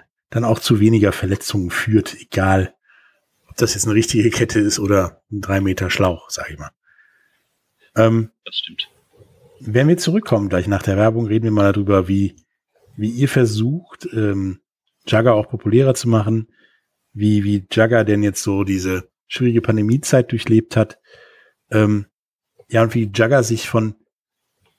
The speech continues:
Speaker 1: dem Filmvorbild, was ja nun durchaus martialisch und ganz anders ist als das heutige Jugger, ähm, fortentwickelt hat und versucht, da auch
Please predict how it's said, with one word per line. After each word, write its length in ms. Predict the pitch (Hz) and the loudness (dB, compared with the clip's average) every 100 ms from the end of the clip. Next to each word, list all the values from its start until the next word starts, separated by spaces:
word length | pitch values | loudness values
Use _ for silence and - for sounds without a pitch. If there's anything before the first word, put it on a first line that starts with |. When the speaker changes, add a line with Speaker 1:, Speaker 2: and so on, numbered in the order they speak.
| _ _ _ _ _ | _ _ _ _ _
Speaker 1:
dem 140 | 113 101 | 0 2
Filmvorbild, 920 | - 147 196 - 139 143 156 185 - | 2 2 0 -2 2 4 4 2 -8
was 120 | 101 | -8
ja 80 | 101 | -6
nun 220 | 98 98 | -6 -4
durchaus 440 | 104 127 110 110 104 | -2 -2 0 -2 0
martialisch 640 | 101 - 104 131 143 - | -4 0 0 0 -2 -4
und 220 | 107 - | -10 -4
ganz 240 | 117 131 - | -2 -2 -6
anders 300 | 117 117 - | -6 -6 -4
ist 180 | 180 | -4
als 140 | 107 - | -4 -6
das 160 | 104 | -4
heutige 300 | 113 123 104 | 0 -2 -2
Jugger, 400 | 90 85 87 120 - _ _ _ _ _ _ | -4 -4 -2 -4 -6 _ _ _ _ _ _
ähm, 360 | - 113 107 104 _ _ | 0 0 2 -4 _ _
fortentwickelt 720 | _ - 135 147 131 113 - 113 | _ 0 0 0 -2 -2 0 0
hat 140 | 110 | -2
und 100 | 107 | -4
versucht, 400 | 110 98 107 - | -4 -4 -6 -2
da 160 | 101 95 | -2 0
auch 380 | 95 98 - | -2 -6 -10